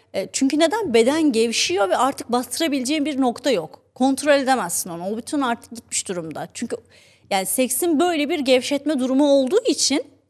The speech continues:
burada şöyle bir durum var. Yani, e, gün içerisinde ha,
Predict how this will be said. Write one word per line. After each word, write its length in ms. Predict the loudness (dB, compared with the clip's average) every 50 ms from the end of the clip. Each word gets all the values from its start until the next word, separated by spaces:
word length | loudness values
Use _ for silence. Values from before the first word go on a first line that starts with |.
| _ _ _ _ _ _ _ _ _ _ _ _ _ _ _ _
burada 400 | -2 0 2 2 2 2 -2 -2
şöyle 420 | -2 -2 0 0 0 2 0 -2 -2
bir 100 | -4 -6
durum 280 | -8 -8 -8 -10 -12
var. 120 | -12 -14 -14 -14 -20 -20 -20 _ _
Yani, 440 | 4 4 6 6 6 4 0 -2 -2 -4 -10 -18 -16 _
e, 220 | -4 -4 -2 -2
gün 360 | -4 -6 -8 -4 -2 -2 0 0
içerisinde 720 | -2 0 0 0 0 0 -2 -2 -2 -2 -2 -2 -4 -6 -8
ha, 140 | -6 -4